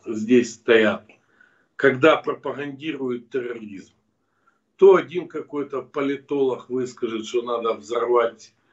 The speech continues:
Крымский мост, диверсии проводить. Один придурок Корчинский договорился, надо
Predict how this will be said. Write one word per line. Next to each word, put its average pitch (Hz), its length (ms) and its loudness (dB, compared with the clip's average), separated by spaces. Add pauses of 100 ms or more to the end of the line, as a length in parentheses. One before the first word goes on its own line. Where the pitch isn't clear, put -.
(260)
Крымский 123 640 2
мост, 135 680 -2 (600)
диверсии 127 760 4
проводить. 107 720 -2 (600)
Один 147 400 4
придурок 156 600 2
Корчинский 135 600 -2
договорился, 127 880 2
надо 113 440 -4